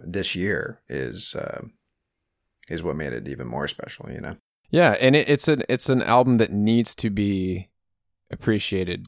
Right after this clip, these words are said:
Speaker 1: Experienced.
Speaker 2: as a whole. Yeah.
Speaker 1: Yeah.
Speaker 2: So if, think about if we, if we would have heard a single six months ago, five months ago, you know, it, it would have been totally different.
Speaker 1: Yep. I agree with you a hundred percent, dude.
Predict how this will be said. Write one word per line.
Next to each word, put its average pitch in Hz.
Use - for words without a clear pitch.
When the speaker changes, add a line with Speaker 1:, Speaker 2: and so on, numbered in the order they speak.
Speaker 1:
Experienced. -
Speaker 2:
as 117
a 101
whole. -
Yeah. -
Speaker 1:
Yeah. -
Speaker 2:
So 101
if, 123
think 147
about 110
if 107
we, 120
if 120
we 156
would 151
have 123
heard 139
a 113
single 104
six -
months 107
ago, 90
five 104
months 104
ago, 87
you 110
know, 110
it, 123
it 120
would 127
have 127
been 127
totally 123
different. -
Speaker 1:
Yep. 87
I 87
agree 82
with 78
you 69
a -
hundred 71
percent, -
dude. -